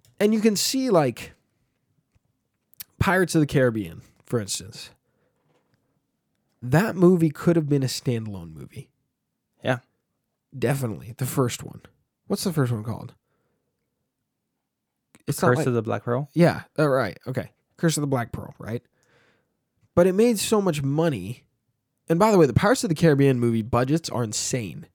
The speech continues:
Speaker 2: Some, most, they usually top the most expensive films ever
Speaker 1: Yeah,
Speaker 2: made.
Speaker 1: 'cause they get these ships and they go sail 'em out at sea and they look incredible. The movies look amazing,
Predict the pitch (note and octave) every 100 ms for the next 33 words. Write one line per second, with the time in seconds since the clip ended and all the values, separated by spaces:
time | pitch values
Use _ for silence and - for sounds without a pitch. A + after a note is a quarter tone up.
0 | _ _ - - B2+ - B2+ B2+ C#3+ -
1 | A#2+ A#2+ B2+ C#3 B2 - A2+ - _ -
2 | A2+ G#2+ G#2+ - G#2+ G#2+ - - A#2 F3
3 | A2+ A#2+ D3 D3+ C#3 D#3 C#3+ A#2+ - E3+
4 | D#3 - B2+ B2+ B2 B2 B2+ _ _ -
5 | - C#3 C3 B2+ B2+ B2+ - - D3+ C#3
6 | A#2+ A2 E3 E3+ D#3+ - D3+ D3 D3+ D3
7 | C3+ A3 G#3+ B2 G#2+ E3+ D#3 B2+ B2 C3
8 | B2+ C3 C#3